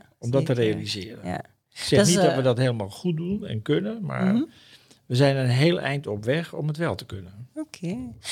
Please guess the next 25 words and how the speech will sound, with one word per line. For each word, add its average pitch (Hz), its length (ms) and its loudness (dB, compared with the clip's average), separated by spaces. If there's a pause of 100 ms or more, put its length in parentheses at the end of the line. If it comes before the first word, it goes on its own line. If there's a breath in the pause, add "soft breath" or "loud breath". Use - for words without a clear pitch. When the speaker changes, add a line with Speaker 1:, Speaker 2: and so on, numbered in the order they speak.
Speaker 2:
En 208 120 2
als 226 180 2
ze 185 180 0
jou 170 340 4
zouden 262 340 -2
moeten 277 260 -4
omschrijven 269 640 -2
als 196 200 2
persoon, 185 640 -2 (1400 soft breath)
wat 220 120 -2
gaan 277 200 6
ze 262 100 0
van 233 140 2
jou 226 180 2
Speaker 1:
Ja, 226 60 -2
Speaker 2:
zeggen? - 460 0
Speaker 1:
dat - 240 -12
weet 151 360 0
ik 110 180 -8 (160)
niet. - 500 -2 (360)
Hè, 117 180 2
ik 135 240 -2
heb 139 120 2
het - 140 -14
nooit - 460 -2